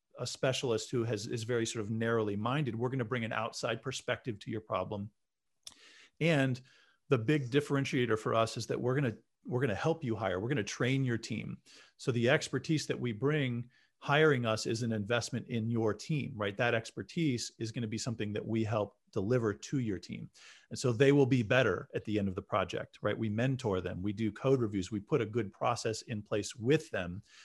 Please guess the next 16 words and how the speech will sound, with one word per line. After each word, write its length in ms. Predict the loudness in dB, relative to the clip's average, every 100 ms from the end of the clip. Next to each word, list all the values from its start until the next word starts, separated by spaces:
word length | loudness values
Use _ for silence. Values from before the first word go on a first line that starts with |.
| -20 -10
so 180 | -4
that 120 | 0 0
it's 200 | -2 0
not 300 | 0 0 0
just 280 | 0 0
us 340 | 0 0 -2 -6 _ _ _ _ _ _ -10 -2
disappearing, 640 | 2 2 0 2 2 2
building 320 | 2 2 2 0
a 40 |
product, 440 | 2 4 4 0
delivering 420 | -2 0 2 0 0
it, 200 | -2 -4
and 140 | -4
then 240 | -2 -2 -2
we're 100 | -2
gone. 560 | 0 0 0 -2 -4